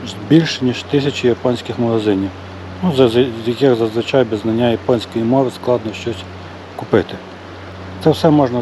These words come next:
зробити безпосередньо на сайті Zen Market. Ви додаєте посилання на цікавий вам товар в рядку пошуку Zen Market. Консультанти перевіряють, чи все в порядку, т-, і купують товар. Ну, після прибуття товару на склад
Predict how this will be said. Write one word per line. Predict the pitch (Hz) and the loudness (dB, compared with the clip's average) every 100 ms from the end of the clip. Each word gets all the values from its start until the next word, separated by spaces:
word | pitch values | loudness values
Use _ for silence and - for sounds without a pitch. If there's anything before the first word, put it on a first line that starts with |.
| 110 | -2
зробити | 120 123 - | 0 2 0
безпосередньо | 123 - - 123 131 127 110 | -2 -4 -4 2 2 2 -2
на | 107 | -4
сайті | - 123 127 113 98 | 0 0 0 -4 -4
Zen | 113 107 | -2 2
Market. | 101 95 - - - - - - - - - | 0 0 -6 -14 -14 -14 -14 -14 -14 -14 0
Ви | |
додаєте | 127 120 131 127 - | 2 6 6 6 2
посилання | 123 - 123 165 165 | -4 0 2 2 2
на | 160 | 0
цікавий | 151 - 151 147 143 | -2 -2 2 4 4
вам | 143 | 2
товар | 139 139 139 135 - 135 | 0 2 2 2 -2 0
в | |
рядку | 135 - 135 | 0 0 -4
пошуку | - 131 - - | 0 -2 -2 -4
Zen | 127 123 127 | 0 2 4
Market. | 131 - 131 - - - - - - - - - - | 2 0 -8 -8 -16 -16 -16 -18 -18 -16 -16 -16 0
Консультанти | 165 143 139 - 127 120 - | 0 2 0 2 2 2 0
перевіряють, | 123 127 165 190 180 - - - - - - - - - - - | 4 4 4 2 0 -6 -14 -16 -16 -16 -16 -16 -16 -16 -12 -6
чи | |
все | 143 170 | 2 2
в | |
порядку, | - 139 165 165 - - | 4 4 4 2 -4 -6
т-, | 143 175 | -6 -2
і | 151 147 | 2 2
купують | - 104 123 110 | 0 0 2 2
товар. | 98 104 104 101 - - - - - - - - - - - - - - - - | 0 0 0 -2 -10 -16 -16 -16 -18 -16 -16 -16 -16 -14 -14 -14 -14 -16 -12 -6
Ну, | 165 160 - | 4 4 6
після | 170 - | 0 2
прибуття | 143 135 127 - 131 | 0 2 2 2 0
товару | - 123 120 117 | 2 2 2 2
на | 117 | -2
склад | - 127 117 | -2 2 2